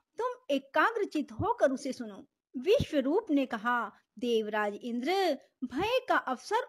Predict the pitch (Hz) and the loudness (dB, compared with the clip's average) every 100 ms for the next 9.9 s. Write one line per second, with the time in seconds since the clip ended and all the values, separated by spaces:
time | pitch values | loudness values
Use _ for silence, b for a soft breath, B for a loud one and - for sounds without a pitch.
0 | - - 254 - 453 508 440 370 330 311 | -6 -6 -6 -4 -2 -2 -2 0 2 4
1 | 254 - b b 247 240 220 226 240 240 | 2 0 b b -4 -2 0 -2 -2 -4
2 | 233 262 359 - 214 190 226 269 539 440 | -2 2 0 0 -8 -2 0 -2 -2 0
3 | 349 311 285 226 b _ 349 381 415 427 | 0 0 0 0 b _ 0 0 0 0
4 | 392 - 294 440 - 330 240 - 311 466 | -2 -2 0 0 0 -2 -2 -6 -6 -4
5 | 453 339 302 269 247 233 220 175 - b | -4 -2 0 0 -2 -6 -6 -8 -10 b
6 | _ 311 320 - 262 220 226 233 466 679 | _ -4 -4 -4 -6 -4 -4 0 0 -2
7 | _ - 453 539 - 240 208 247 - 370 | _ -2 0 0 -4 -6 -2 -2 -4 -8
8 | - b b _ 415 440 427 453 466 - | -12 b b _ -2 2 4 4 0 2
9 | 277 277 277 269 254 226 453 508 277 | 2 2 0 -2 -2 -2 -4 0 -2